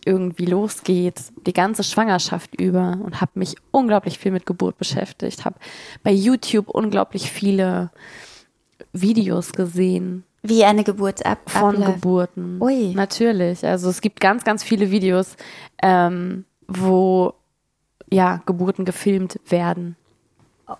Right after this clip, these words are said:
Speaker 2: oha.
Speaker 1: Und, ähm, ich fand das unglaublich spannend. Also klar, es gibt, ähm, natürlich viele Frauen, die das nicht möchten, die sich
Speaker 2: Mhm.
Speaker 1: möglichst wenig damit beschäftigen wollen. Ähm, es muss, glaub ich, auch jeder für sich so ein bisschen entscheiden.
Speaker 2: Mhm.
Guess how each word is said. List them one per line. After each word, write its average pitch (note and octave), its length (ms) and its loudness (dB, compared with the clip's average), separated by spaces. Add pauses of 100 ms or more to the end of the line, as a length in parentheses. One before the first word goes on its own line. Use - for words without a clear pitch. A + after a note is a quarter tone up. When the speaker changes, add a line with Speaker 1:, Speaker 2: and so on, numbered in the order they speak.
Speaker 2:
oha. - 640 -8 (420)
Speaker 1:
Und, F3+ 340 0 (160)
ähm, F3 240 0
ich - 120 -4
fand G3 200 -2
das - 80 -8
unglaublich F#3 380 -2
spannend. G3 420 -6 (100)
Also F3 260 2
klar, G#3 320 2
es G3+ 120 -2
gibt, - 260 -8
ähm, F3 300 2
natürlich G3 500 0 (380)
viele G#3+ 260 4
Frauen, G3+ 380 2
die G3 100 0
das E3+ 220 -2
nicht D4+ 260 0
möchten, D#4+ 580 2
die A#3+ 120 8
sich G#3 180 4
Speaker 2:
Mhm. G#3+ 60 4
Speaker 1:
möglichst G#3 340 2
wenig B3+ 240 2
damit B3 240 0
beschäftigen A3 640 -2
wollen. G#3+ 560 0 (640)
Ähm, G3 1400 -2 (340)
es - 120 -14
muss, G3+ 140 0
glaub G#3+ 160 4
ich, G#3 80 2
auch F#3 80 0
jeder G3+ 180 4
für - 160 -4
sich F#3+ 220 -2
so A3 80 0
ein G3+ 80 -2
bisschen F#3+ 260 -4
entscheiden. G#3 1300 0
Speaker 2:
Mhm. A#3 80 -4